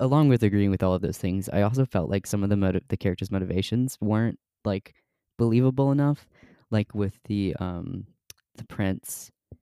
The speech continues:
his thing and his point of view is he's, she, she was, ran away 'cause she was gonna have to marry him, and he's, like, upset about it.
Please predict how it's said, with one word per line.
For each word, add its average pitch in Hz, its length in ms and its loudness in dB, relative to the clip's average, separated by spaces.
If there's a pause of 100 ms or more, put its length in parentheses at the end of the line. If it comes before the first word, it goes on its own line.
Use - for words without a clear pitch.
(160)
his 120 280 -2
thing 104 240 0
and 98 80 0
his 101 120 -2
point 101 200 -4
of 95 80 -4
view 92 260 0
is 87 300 -8 (160)
he's, 98 560 -8 (360)
she, 120 340 -2
she 117 200 2
was, 110 340 0
ran 104 260 0
away 90 260 -2
'cause - 160 -14
she - 80 -8
was 92 80 -6
gonna 92 120 -8
have 90 60 -8
to 90 60 -14
marry 85 200 -6
him, 85 200 -12 (260)
and 98 140 0
he's, 92 260 -2
like, 85 160 -4
upset 90 260 -4
about 104 220 -2
it. 123 140 -4